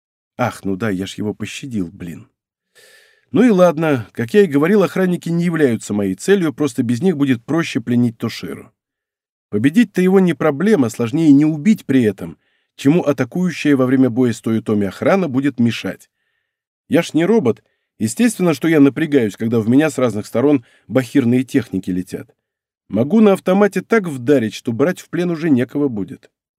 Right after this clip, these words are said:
Кроме непосредственно охраны, в дом забежали две небольшие группы военных с улицы.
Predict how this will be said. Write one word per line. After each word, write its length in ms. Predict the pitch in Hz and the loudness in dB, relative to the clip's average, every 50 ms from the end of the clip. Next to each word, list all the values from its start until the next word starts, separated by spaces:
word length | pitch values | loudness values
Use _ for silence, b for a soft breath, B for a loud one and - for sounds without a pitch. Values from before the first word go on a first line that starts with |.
| _ _ _ _ _ _ _ _ _ _ _ _ | _ _ _ _ _ _ _ _ _ _ _ _
Кроме 260 | _ - 190 220 208 190 | _ 0 2 4 4 4
непосредственно 800 | 180 170 - 170 147 - 160 180 190 - - 156 147 143 139 | 2 2 0 -2 -4 -2 0 0 0 0 0 0 2 2 2
охраны, 560 | - 123 113 - - 101 120 151 180 190 185 | 0 -2 -6 -6 -2 0 0 2 2 0 -2
в 60 | 139 113 | -2 -2
дом 200 | 113 165 180 139 | -2 -2 0 0
забежали 640 | 117 120 107 113 92 120 170 190 185 180 151 b b b b b b | -2 -2 -2 -2 -2 0 0 2 2 2 0 b b b b b b
две 240 | - 120 202 226 208 | -4 0 2 4 4
небольшие 440 | 180 147 156 151 - - - 190 | 4 2 2 0 0 -2 -2 0
группы 300 | 147 120 156 185 - - | 0 0 -2 -2 -2 -2
военных 460 | 160 143 139 135 147 160 165 160 147 - | 0 2 4 4 2 2 0 -4 -4 -6
с 160 | - - - | -10 -6 -4
улицы. 500 | 123 104 90 87 - - - - - | -4 -4 -4 -8 -10 -16 -20 -20 -20